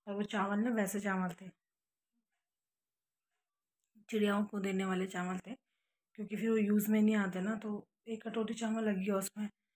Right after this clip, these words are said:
तो कौन waste करता? तो इसलिए मैंने जो, अ, चिड़ियाओं को देती हूँ मैं, वो वाले रखे थे। वो एक दिन गिर गए थे ना, तो मैंने अलग से रखे थे, वही इस पे यूज़ किए।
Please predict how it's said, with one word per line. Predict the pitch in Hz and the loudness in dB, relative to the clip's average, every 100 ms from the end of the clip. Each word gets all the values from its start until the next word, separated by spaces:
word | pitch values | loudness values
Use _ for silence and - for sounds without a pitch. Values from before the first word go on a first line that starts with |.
| _ _ - | _ _ -20
तो | |
कौन | 208 220 220 | -2 2 6
waste | 214 208 | 4 4
करता? | - 196 202 185 _ | -2 -6 -10 -12 _
तो | 214 | -4
इसलिए | 208 - 220 | -4 -4 -2
मैंने | 214 208 | 2 2
जो, | 208 208 | 2 0
अ, | 208 _ _ _ 262 233 220 202 226 214 | -2 _ _ _ -6 -4 -2 -2 -2 -2
चिड़ियाओं | 214 214 214 208 | 0 2 2 2
को | 214 | 2
देती | 196 - | 2 2
हूँ | 208 | 2
मैं, | 202 254 _ _ _ _ 185 | 2 2 _ _ _ _ -2
वो | 208 | 2
वाले | 208 190 185 | 2 2 2
रखे | 175 - | 0 -6
थे। | 185 247 | -6 -2
वो | 240 | 0
एक | 202 185 | 0 0
दिन | 220 | 0
गिर | 208 208 | 2 0
गए | 196 196 | 0 -2
थे | 202 | -2
ना, | 208 | -2
तो | 214 | -2
मैंने | 214 220 208 | -2 -2 -2
अलग | 208 208 | -6 -10
से | - | -8
रखे | 202 190 | -8 -8
थे, | 185 - | -16 -12
वही | 196 202 214 | -6 -2 -2
इस | 214 | -4
पे | - | -6
यूज़ | 202 196 196 - | -10 -10 -12 -4
किए। | 208 | -4